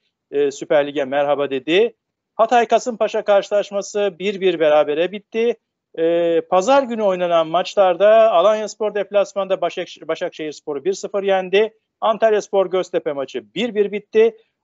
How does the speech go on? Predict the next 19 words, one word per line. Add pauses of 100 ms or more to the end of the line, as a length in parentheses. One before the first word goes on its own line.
E,
akşam
oynanan,
geç
saatlerde
oynanan
daha
doğrusu
karşılaşmada (320)
Adanaspor, (180)
Adana
Demirspor
kendi
sahasında (300)
Fenerbahçe'ye
bir
sıfır
mağlup
oldu.